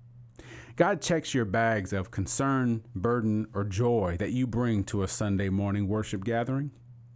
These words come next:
Whatever you're carrying, the Lord receives. And that's part of the reason we do more than listen to a sermon. We experience God's grace through prayer, music, and even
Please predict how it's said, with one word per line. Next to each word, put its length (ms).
Whatever 320
you're 180
carrying, 580
the 100
Lord 260
receives. 720
And 100
that's 180
part 240
of 20
the 80
reason 360
we 120
do 180
more 300
than 240
listen 360
to 180
a 40
sermon. 500
We 180
experience 520
God's 300
grace 440
through 340
prayer, 520
music, 500
and 180
even 460